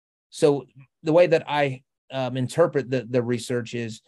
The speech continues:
if you keep eating more and more protein, after a certain point, you get less and less of a benefit. So if I were to go from a hundred grams to two hundred grams, three hundred grams, four hundred grams,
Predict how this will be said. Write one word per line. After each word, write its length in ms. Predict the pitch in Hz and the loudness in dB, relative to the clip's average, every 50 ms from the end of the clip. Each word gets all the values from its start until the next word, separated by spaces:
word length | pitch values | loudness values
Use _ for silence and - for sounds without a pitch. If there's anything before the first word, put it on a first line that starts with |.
| _ _ _ _ _ - | _ _ _ _ _ -8
if 160 | - 135 - | -8 -6 -4
you 80 | 175 180 | -4 -4
keep 280 | - - 247 262 262 | 0 2 2 2 2
eating 320 | 202 208 202 185 160 151 151 | 2 0 2 2 2 2 4
more 200 | 156 165 165 156 | 4 6 4 4
and 100 | 143 139 | 4 0
more 220 | 135 127 123 117 | -2 -2 -2 -4
protein, 760 | 113 _ - 165 160 143 123 - - 123 104 95 95 98 101 _ _ _ _ _ - | -4 _ -2 0 0 0 -2 -6 -8 -8 -8 -8 -8 -12 -12 _ _ _ _ _ -4
after 360 | 160 175 190 185 - 180 165 | -2 -2 -2 0 0 0 0
a 60 | 147 | 0
certain 400 | 127 - - 156 151 135 135 127 | 0 0 0 0 0 0 -4 -6
point, 420 | 113 - 143 156 185 214 214 - _ _ _ _ _ _ _ | -4 -2 -2 -2 -2 -2 -4 -6 _ _ _ _ _ _ _
you 120 | - 156 160 | 0 0 2
get 300 | 139 160 160 - - 139 | 4 2 2 2 -2 -6
less 380 | 143 160 170 180 156 - - | -4 -2 -2 -2 -2 -4 -2
and 200 | 165 147 135 127 | -2 -2 -2 -2
less 280 | 131 143 143 127 - - | -2 -4 -4 -6 -6 -4
of 160 | 127 123 113 | -6 -4 -2
a 100 | 110 104 | -4 -4
benefit. 640 | 101 107 113 131 127 113 104 - - - - - _ _ | -4 -4 -2 -2 -2 -2 -4 -8 -10 -18 -20 -20 _ _
So 220 | _ - - 123 120 | _ -4 -2 -2 -2
if 100 | 110 - | 0 0
I 140 | 180 185 170 | 0 2 4
were 140 | 156 151 | 2 2
to 100 | 143 135 | 2 0
go 260 | 127 131 127 127 123 120 | -2 0 0 0 0 0
from 380 | - - 113 107 101 101 101 _ _ - | -2 -6 -8 -8 -8 -8 -12 _ _ -8
a 80 | 139 | -2
hundred 260 | 127 165 190 175 160 | 0 2 2 2 2
grams 280 | 143 147 139 139 135 131 | 0 0 0 0 -2 -4
to 80 | - 107 | -8 -8
two 240 | - - 190 175 | -6 -4 0 2
hundred 200 | 147 147 139 123 | 2 0 0 -2
grams, 240 | 113 120 113 107 110 _ | -6 -6 -8 -8 -10 _
three 140 | - 180 190 | 0 2 2
hundred 180 | 156 143 127 120 | 2 2 -2 -4
grams, 240 | 117 117 110 107 - | -4 -6 -6 -8 -8
four 220 | - 175 180 151 | -2 0 0 2
hundred 220 | 131 123 113 110 | 0 0 -4 -4
grams, 340 | 104 110 107 104 104 104 - | -6 -6 -6 -6 -8 -10 -14